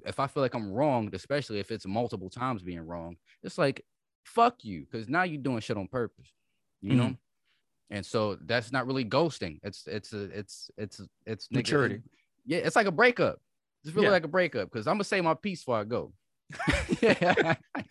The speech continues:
Speaker 1: I'ma say my piece. I'ma let you know exactly what the fuck happened and probably tell you, "Fuck you," you know? But that's, yeah, I, I,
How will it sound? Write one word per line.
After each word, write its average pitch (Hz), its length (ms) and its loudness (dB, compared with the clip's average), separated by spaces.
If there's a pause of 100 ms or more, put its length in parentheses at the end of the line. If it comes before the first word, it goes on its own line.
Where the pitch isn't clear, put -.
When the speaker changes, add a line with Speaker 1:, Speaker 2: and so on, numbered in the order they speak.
(140)
Speaker 1:
I'ma 269 640 -4
say 208 260 2
my 170 180 6
piece. 143 380 -2
I'ma - 440 -10
let - 280 2
you 156 60 -4
know 147 160 0
exactly 147 420 -2
what 147 120 -6
the 139 80 -12
fuck 147 200 -4
happened 131 400 -6 (400)
and 120 140 2
probably 170 340 6
tell 147 160 -2
you, 147 160 -6 (100)
"Fuck 160 200 4 (100)
you," 87 180 -10 (140)
you 117 240 -6
know? 139 360 -4
But 120 400 -6
that's, 123 300 -10 (680)
yeah, 98 300 -2 (460)
I, 120 140 -4
I, 107 60 -8